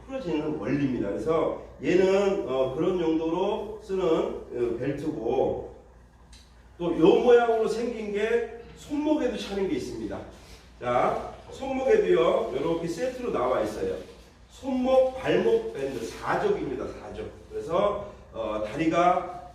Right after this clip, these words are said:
다리에다가 두 짝 차고 손목에다가도 두 짝 차는데 요렇게 해서 손목. 손목이 아픈 사람들, 혈류가 약해갖고 손목이 아프거나 손발이 차가운 사람들이 얘를 차면은 우리 영상을 찍어놨습니다.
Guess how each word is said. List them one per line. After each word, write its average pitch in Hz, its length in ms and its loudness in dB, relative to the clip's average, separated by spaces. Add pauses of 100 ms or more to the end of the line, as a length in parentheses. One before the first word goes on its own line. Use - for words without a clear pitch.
(240)
다리에다가 170 460 2
두 143 140 -8
짝 - 180 -2
차고 220 760 0
손목에다가도 190 1120 -2
두 139 80 -12
짝 156 160 -6
차는데 160 840 -2
요렇게 135 480 0
해서 120 160 -4
손목. - 580 -8 (320)
손목이 262 520 0
아픈 175 340 0
사람들, - 800 -2 (100)
혈류가 220 720 -2
약해갖고 - 880 -2 (160)
손목이 233 380 4
아프거나 - 760 -2
손발이 226 480 -2
차가운 202 420 -2
사람들이 156 840 0 (260)
얘를 214 680 4
차면은 208 880 -2
우리 170 120 -2
영상을 175 480 2
찍어놨습니다. 165 1080 -2